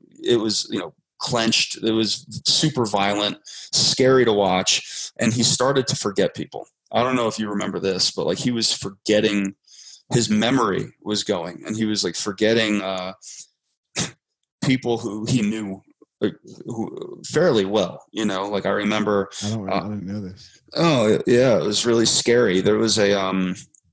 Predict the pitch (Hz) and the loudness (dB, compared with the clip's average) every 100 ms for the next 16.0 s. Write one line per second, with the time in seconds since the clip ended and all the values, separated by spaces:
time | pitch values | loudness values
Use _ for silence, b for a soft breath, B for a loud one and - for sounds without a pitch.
0 | _ _ _ - - - 107 117 117 107 | _ _ _ -10 -8 -6 -4 0 0 0
1 | 107 107 104 104 104 101 104 104 104 - | 0 0 0 -2 -4 -2 -2 -2 -6 -6
2 | 107 95 95 98 - - - B B B | -6 0 0 2 -2 -4 -10 B B B
3 | - 120 107 101 101 - - 104 104 98 | 0 2 2 0 -2 -4 -6 0 2 4
4 | 95 - 95 - 104 104 110 98 98 - | 2 -2 -4 -2 -2 0 2 2 0 -2
5 | 101 98 - 104 113 107 104 - 104 101 | -2 -4 -6 -6 -4 -4 -6 -8 -8 -8
6 | 92 101 98 95 101 - - _ _ _ | -8 -6 -6 -4 -4 -4 -8 _ _ _
7 | _ _ - 107 104 104 - - 127 123 | _ _ -6 -4 -4 -4 -6 -4 -2 -2
8 | 156 147 104 120 107 104 123 110 107 95 | -2 0 2 2 2 2 2 2 2 0
9 | 98 104 101 - 104 95 85 - 98 92 | -2 -2 -2 -4 0 0 0 -2 -2 -6
10 | - 92 90 - - - - B B B | -6 -4 -4 -4 -4 -6 -10 B B B
11 | _ - 107 110 123 113 104 104 107 - | _ -2 0 2 0 0 0 0 -2 -6
12 | _ 139 135 131 110 139 156 208 - 233 | _ -2 0 0 2 2 2 0 0 0
13 | 202 220 226 311 - - 135 120 123 113 | 2 0 -2 -4 -4 0 2 2 4 4
14 | 107 117 113 120 117 113 107 110 - - | 4 4 2 0 0 2 2 0 -2 -4
15 | 104 - 117 117 117 110 - 101 98 92 | -4 -6 -2 0 2 0 0 0 0 -2